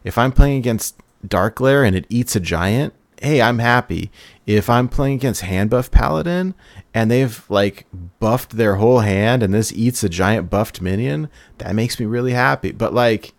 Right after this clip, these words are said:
the random effect makes me nervous because there's equally a chance that it's gonna eat a little baby minion, and then I just had a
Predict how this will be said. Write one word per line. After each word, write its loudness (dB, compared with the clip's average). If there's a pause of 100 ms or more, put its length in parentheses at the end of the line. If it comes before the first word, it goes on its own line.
(640)
the -2
random -2
effect -6 (160)
makes -6
me -4
nervous 2
because 0 (300)
there's -2
equally 2
a 2
chance 0
that -2
it's -2
gonna -2
eat -4 (720)
a -6
little 0 (480)
baby 0 (120)
minion, -4 (840)
and 2
then 4
I 4
just -4
had -4
a -2